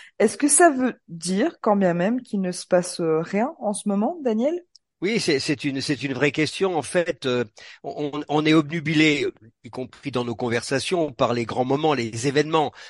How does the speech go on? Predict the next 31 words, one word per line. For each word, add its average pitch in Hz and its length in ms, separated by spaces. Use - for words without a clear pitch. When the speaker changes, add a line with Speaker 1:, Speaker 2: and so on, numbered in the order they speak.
Speaker 2:
Alors, 110 380
ces - 140
événements, 110 500
c'est 123 260
les, 110 220
c'est 123 140
les 104 80
rencontres. 139 640
On 104 140
en 104 80
a 101 80
beaucoup 101 240
parlé. 139 640
Euh, 101 240
Blinken 107 560
qui 107 140
va, 98 280
qui 117 140
va 107 120
voir 107 200
Xi 113 180
Jinping. 139 640
Euh, 123 140
les 127 100
grandes 131 280
déclarations, 151 840
les 131 160
traités, 190 480
euh, 104 580
l'accord 104 320
d'Abraham, 135 800